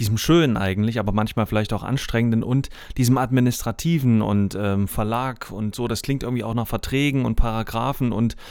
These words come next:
und vielleicht auch manchmal Ärger oder, oder Un-, Unsinn. Ähm, wie bekommt ihr das hin? Seid ihr da euch total einig, dass der eine vielleicht lieber das macht oder teilt ihr euch da rein und sagt, okay, das ist wichtiger jetzt gerade und das verteilt sich immer? Wie, wie macht ihr das?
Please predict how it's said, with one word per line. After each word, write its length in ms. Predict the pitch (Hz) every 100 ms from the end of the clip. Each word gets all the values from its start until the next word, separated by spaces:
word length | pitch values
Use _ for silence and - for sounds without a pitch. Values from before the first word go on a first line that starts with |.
| - -
und 100 | -
vielleicht 220 | 113 123 127
auch 60 |
manchmal 340 | 123 113 113 92
Ärger 540 | 117 135 156 127 123
oder, 260 | 110 110 107
oder 160 | 107
Un-, 260 | 107 156 151
Unsinn. 500 | 127 156 117 123 135 - - -
Ähm, 320 | 117 120 123 -
wie 520 | 110 - 131 151 160
bekommt 360 | - - 151
ihr 60 | 156
das 180 | 143 -
hin? 160 | 175
Seid 220 | 117 113 131
ihr 80 | 127
da 240 | 113 110
euch 220 | 98 117
total 340 | - 117 117 -
einig, 460 | 113 151 165 160
dass 260 | 139 127 -
der 140 | 110
eine 160 | 95 131
vielleicht 260 | 120 117
lieber 160 | 127 113
das 180 | 139 -
macht 260 | 143 143
oder 200 | 117 113
teilt 260 | - 123 127
ihr 80 | 101
euch 160 | 107
da 120 | - 104
rein 320 | 107 131 139
und 100 | 117
sagt, 240 | 117 120
okay, 260 | 101 - 120
das 220 | 117 117
ist 220 | 117 - - - -
wichtiger 420 | - 156 - 147 139
jetzt 220 | 139 -
gerade 420 | 135 123 127 131
und 180 | 113 117
das 80 | -
verteilt 420 | 117 - 110 143
sich 140 | 131
immer? 240 | 135 127 117
Wie, 220 | 127 127 - -
wie 100 | 135
macht 240 | 147 139
ihr 60 | 127
das? 260 | 92 -